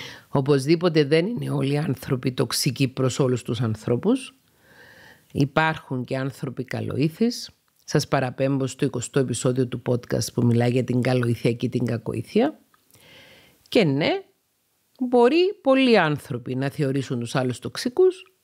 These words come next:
αλλά η θεώρηση τους, η άποψη τους, το συμπέρασμα τους να μην είναι ορθό. Μπορούν να πάρουν το συμπέρασμά τους και να κάνουν ό,τι θέλουν με αυτό σε σχέση με την προστασία του εαυτού τους, γιατί είναι πραγματικά πολύ γελίο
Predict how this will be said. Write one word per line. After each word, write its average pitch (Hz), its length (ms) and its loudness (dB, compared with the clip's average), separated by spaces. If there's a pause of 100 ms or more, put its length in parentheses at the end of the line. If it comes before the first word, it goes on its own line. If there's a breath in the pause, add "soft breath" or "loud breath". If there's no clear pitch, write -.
(120)
αλλά 196 640 2
η 202 120 -2
θεώρηση 185 640 0
τους, - 440 -8
η 302 180 4
άποψη 151 560 -2
τους, - 180 -14
το 226 120 0
συμπέρασμα 160 720 2
τους 185 260 -4 (440 soft breath)
να 233 160 4
μην 139 220 6
είναι 151 420 2 (140)
ορθό. - 580 -4 (1300 loud breath)
Μπορούν 254 340 6
να 151 140 4
πάρουν 131 340 0
το 120 80 -8
συμπέρασμά 156 580 -2
τους 311 180 -4
και 202 140 -2
να 143 120 2
κάνουν 147 360 0
ό,τι 143 200 -2
θέλουν 120 460 0
με 120 220 2
αυτό 110 480 -4
σε - 140 -4
σχέση 135 440 0
με 135 140 0
την 139 160 -2
προστασία 127 600 0
του 117 100 -6
εαυτού 120 280 -4
τους, 170 120 0
γιατί 143 180 2
είναι 156 120 2
πραγματικά 135 500 0
πολύ 139 280 0
γελίο 127 720 0